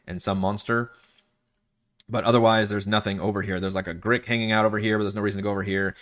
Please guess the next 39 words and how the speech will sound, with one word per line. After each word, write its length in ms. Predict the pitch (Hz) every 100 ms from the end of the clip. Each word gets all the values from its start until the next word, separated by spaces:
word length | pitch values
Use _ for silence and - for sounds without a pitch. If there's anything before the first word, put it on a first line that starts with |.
| - -
It's 200 | 104 -
all 260 | 110 127
to 80 | 117
do 140 | 113
with 140 | 113 98
this 160 | 92
door, 600 | - 127 135 131 127 123 - - _ _
and 160 | 98 101
then 120 | 101
that 160 | 98 95
door 200 | 113 110
just 140 | 98
leads 140 | 107 98
to 80 |
a 60 | 92
few 180 | - 135
rooms. 420 | 120 113 110 107
There's 200 | 98 95
a 140 | 90
hidden 260 | - 113 110
treasure 360 | 95 113 110 107
room, 380 | 107 104 104
which 180 | 101 98
is 360 | 101 95 - - _ _ _ _ _ _ _ 90
weirdly, 340 | 104 101 98
like, 320 | 92 90 85
you're, 140 | - 87
there's 260 | 80 92
no 100 | 98
way 120 | 98 92
you 80 |
find 260 | 87 95 92
that 80 | 90
unless 220 | 87 -
I 60 | 87
make 180 | 87
it 60 | 87
more 180 | 87 85
obvious. 440 | 85 85 80 -